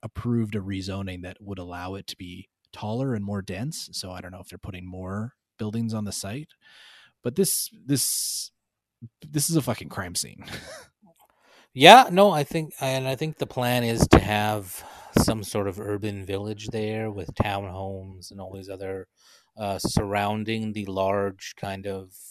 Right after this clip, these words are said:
Speaker 2: uh, apartment building slash former Indian hospital. Uh, yeah, no, it, it, it, all these spaces and places,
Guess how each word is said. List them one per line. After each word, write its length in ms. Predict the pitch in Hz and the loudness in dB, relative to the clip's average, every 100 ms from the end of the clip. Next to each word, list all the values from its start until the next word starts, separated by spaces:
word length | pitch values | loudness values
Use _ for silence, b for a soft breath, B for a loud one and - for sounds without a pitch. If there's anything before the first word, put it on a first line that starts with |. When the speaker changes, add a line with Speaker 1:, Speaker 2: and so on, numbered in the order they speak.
| - - | -20 -20
Speaker 2:
uh, 320 | 104 117 113 _ _ _ _ _ _ _ _ _ _ _ _ - | -20 -20 -20 _ _ _ _ _ _ _ _ _ _ _ _ -6
apartment 560 | 113 - 110 110 101 | -2 0 0 0 -6
building 380 | 98 98 98 101 | -6 -8 -6 -8
slash 400 | 95 101 95 - | -8 -8 -8 -8
former 340 | - 98 98 95 | -10 -10 -10 -10
Indian 300 | 92 92 87 | -10 -12 -12
hospital. 640 | 98 92 - 101 107 117 B B B B B B B - | -12 -14 -14 -14 -12 -12 B B B B B B B -4
Uh, 240 | 113 117 | 0 0
yeah, 200 | 123 202 | 0 0
no, 220 | 190 220 127 | 2 2 2
it, 220 | 120 127 | 0 0
it, 240 | 123 117 110 | -4 -6 -4
it, 220 | 120 110 - _ _ - | -6 -6 -10 _ _ 0
all 320 | 123 135 143 | 4 6 4
these 320 | 135 131 123 | 2 -2 -2
spaces 560 | - - 113 110 120 107 | -4 -4 -4 -2 -4 -6
and 140 | 107 | -8
places, 760 | - 107 104 - 113 120 - | -6 -6 -4 -8 -8 -12 -14